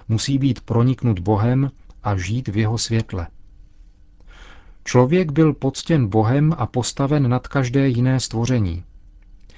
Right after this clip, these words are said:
Nikoli nebe bylo učiněno k obrazu božímu, nikoli měsíc, ani slunce, ani krása hvězd, žádná jiná věc, která se jeví ve stvoření. Pouze ty,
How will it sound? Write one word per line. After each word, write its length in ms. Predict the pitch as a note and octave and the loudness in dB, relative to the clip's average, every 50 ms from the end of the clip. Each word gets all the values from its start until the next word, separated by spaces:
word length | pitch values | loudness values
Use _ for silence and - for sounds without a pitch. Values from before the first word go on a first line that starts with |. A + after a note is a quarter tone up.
| - - - | -16 -6 0
Nikoli 420 | A#2 B2 B2 - - E3 D#3+ B2+ G2 | 2 2 2 4 4 4 4 4 2
nebe 360 | F#2 F#2+ G2+ G2 F2+ G2 F#2 | 0 0 -2 -2 -2 -4 -4
bylo 240 | F2+ G2 G2 F#2+ - | -2 -2 -2 -2 -2
učiněno 520 | - G#2+ - - A#2+ A#2+ A#2+ A#2+ B2 A#2+ | -4 -6 -6 -2 -2 0 2 2 0 -2
k 120 | - - | -2 -4
obrazu 400 | - A#2 G2+ A2+ A#2 A2 G#2 A2+ | -6 -2 0 0 0 0 0 0
božímu, 520 | G#2 G#2+ A2 G#2 G#2+ G#2+ G#2 G2 F#2+ F#2 F2+ - - - - - - - - | 0 0 0 0 2 0 0 0 -2 -4 -6 -10 -18 -20 -20 -20 -12 -4 -2
nikoli 360 | A2+ A2+ A2+ - C#3 C3+ B2 | -2 0 0 2 2 2 4
měsíc, 720 | G#2+ G2+ G#2 G#2+ G#2 - - G2 F#2 F#2 - - - - - - - | 2 2 2 0 0 -2 -4 -4 -6 -6 -6 -10 -14 -14 -16 -10 -6
ani 200 | G#2+ G#2 G#2+ G#2 | -4 -2 -2 -2
slunce, 520 | - - A#2+ A#2+ C3+ C#3 C3 - - A2+ | -2 -2 0 2 2 0 0 -2 -4 -4
ani 220 | G#2+ G2+ G2+ G#2 G2 | -2 -2 -4 -4 -2
krása 440 | - - A#2 A#2+ A#2+ - - C3 | -2 0 0 0 0 -2 -2 -2
hvězd, 540 | A#2+ A2 A#2 B2 C3 B2 A2+ - - - - - - - - - - - - - | -2 -2 0 0 0 0 0 -4 -8 -12 -16 -20 -20 -20 -20 -20 -20 -20 -12 -6
žádná 540 | F#2 F#2 A2+ A2+ B2+ C3 B2+ C#3 C#3+ C#3 C#3 | -2 0 0 0 0 0 0 0 0 2 0
jiná 340 | C3+ C3 C3 A#2+ A2 G#2+ G#2 | 0 0 0 0 0 0 0
věc, 320 | G2+ G2+ G2+ G2 - - | 0 0 -2 -2 -6 -12
která 380 | - - - G#2+ G#2 G2+ G2+ G2+ | -12 -6 -4 -2 0 0 -2 -2
se 160 | - - G#2+ | -2 -2 0
jeví 260 | G2+ G#2+ G#2 A2 G#2 | 0 0 0 0 0
ve 100 | G#2 G#2 | -2 -2
stvoření. 640 | - - - A2 G#2 G2+ G2 F#2 F2+ F2 F2 F2 - - - - - - - - - - - - - - | -4 -4 -6 -4 -4 -2 -2 -2 -2 -4 -6 -8 -10 -16 -20 -20 -20 -20 -20 -20 -20 -20 -20 -20 -10 -4
Pouze 400 | - A#2+ C3 C#3 C3+ C#3+ C#3+ C3+ | 0 0 0 2 2 0 0 -2
ty, 300 | - - B2 A#2+ G#2 | -2 -2 0 0 0